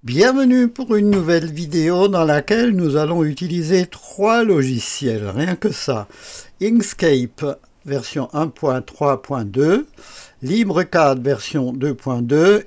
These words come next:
et finalement FreeCAD version zéro point vingt et un point deux, et tout ceci sur Artix Linux chez moi. Le but aujourd'hui est de créer des lettres en trois dimensions façon,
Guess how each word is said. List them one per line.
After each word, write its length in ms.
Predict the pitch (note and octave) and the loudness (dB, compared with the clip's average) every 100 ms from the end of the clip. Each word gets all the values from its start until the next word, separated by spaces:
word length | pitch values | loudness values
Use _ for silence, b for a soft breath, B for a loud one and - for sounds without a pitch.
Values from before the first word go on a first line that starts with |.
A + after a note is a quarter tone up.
| - | 0
et 260 | G#3+ A3 | 2 2
finalement 560 | G3 F3 B2 A2+ B2+ E3+ | 0 -4 -2 -2 -2 -2
FreeCAD 800 | - D3 C3 D3 C#3+ E3 F3+ E3+ | -2 -6 -4 2 2 2 -2 -2
version 480 | C3+ B2 - D#3+ D3+ | -2 -2 -2 -2 0
zéro 260 | C3 B2+ | 0 -2
point 300 | A#2 - B2 | -2 -2 -2
vingt 420 | A2+ C#3 C#3+ C3+ | 0 0 0 -2
et 180 | D#3 D3 | 0 2
un 260 | D3+ F3+ A3 B B B B - | 4 2 0 B B B B -4
point 280 | F3+ F3 E3+ | 0 0 -2
deux, 480 | D3 C3 E3 G3+ G#3 - | -4 2 6 6 4 0
et 240 | F3 F3+ | 0 0
tout 240 | F3 G3 F#3+ | -2 -4 -4
ceci 680 | - D#3 - G3+ G#3+ G#3+ G3+ | -4 -4 -4 -4 -2 -4 -4
sur 420 | D#3+ - F3 E3 - | -8 -6 -4 -4 -2
Artix 480 | D3 - F3 - | -2 -2 -10 -8
Linux 480 | - D3 F#3+ G3+ - - - _ | -4 -2 -2 -4 -10 -16 -20 _
chez 320 | - - - G#3+ | -14 -2 4 4
moi. 260 | C#3+ - - - _ - - B | 2 -4 -12 -20 _ -16 -12 B
Le 180 | - F3+ | -2 0
but 320 | G3+ D#4+ E4+ | 2 0 0
aujourd'hui 640 | C#4 F#3+ D#3+ C3 G3+ C#4 | 0 0 0 -2 -2 -2
est 60 | G3 | 0
de 120 | E3 | -2
créer 800 | D#3 - F3+ F#3 F3 E3+ G#3+ D#4+ - B B - | -4 -6 -2 2 2 2 0 -2 -8 B B -10
des 240 | C#3+ F#3 | 0 2
lettres 580 | A3+ A#3 A#3 - - G#3+ - | 2 2 0 -4 -2 -2 -2
en 120 | E3+ | -4
trois 280 | - - B3+ | -2 -2 0
dimensions 880 | F#3+ E3+ D3+ - - D#3 C#3+ F3+ B3 | 0 2 0 -2 -6 -2 0 0 -2
façon, 880 | - F#3+ E3+ - F#3 F3 F#3+ A3+ | -2 -2 -2 -4 -2 0 0 -2